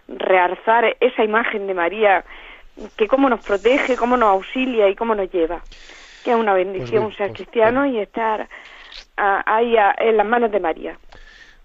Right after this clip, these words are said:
Speaker 2: Bien, muchísimas gracias por su, por su aportación. La verdad es que María, esa, esa advocación salesiana de María Auxiliadora, cuánto bien, ¿eh? ha hecho en la Iglesia en estos últimos siglos, cuánto bien ha hecho y cuánto bien hace,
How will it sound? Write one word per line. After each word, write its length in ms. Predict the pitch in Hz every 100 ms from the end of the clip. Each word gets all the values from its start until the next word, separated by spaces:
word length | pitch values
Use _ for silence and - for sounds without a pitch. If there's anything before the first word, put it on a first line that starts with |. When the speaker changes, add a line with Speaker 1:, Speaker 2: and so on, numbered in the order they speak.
| -
Speaker 2:
Bien, 120 | 120
muchísimas 440 | 107 120 120 120
gracias 280 | 123 123 113
por 180 | - 113
su, 420 | - 117 113 113 - - - -
por 160 | 123 110
su 100 | 113
aportación. 580 | - 98 120 135 135 131
La 80 | 135
verdad 160 | 123
es 80 | 131
que 140 | -
María, 340 | 147 131 135 135
esa, 160 | 127
esa 260 | 143 143 151
advocación 720 | 135 - 135 123 - 135 123
salesiana 720 | 110 123 117 - 135 127 120 - - - - -
de 140 | 131 120
María 260 | 123 139
Auxiliadora, 760 | 131 123 127 120 120 135 139 139 - - -
cuánto 480 | 143 170 165 120
bien, 360 | 117 127 120 123 -
¿eh? 180 | 135 139 -
ha 100 | 120
hecho 260 | - -
en 100 | 120
la 80 | 110
Iglesia 580 | 110 123 143 156 160 180 - - _ _ _ _ _ -
en 120 | 120
estos 280 | 117 - 123
últimos 420 | 117 120 107 107
siglos, 540 | 143 139 156 170 - - -
cuánto 360 | 139 139 131
bien 200 | 123 120
ha 40 | 127
hecho 180 | -
y 20 | 131
cuánto 300 | 131 127 123
bien 200 | 127 135
hace, 320 | 143 160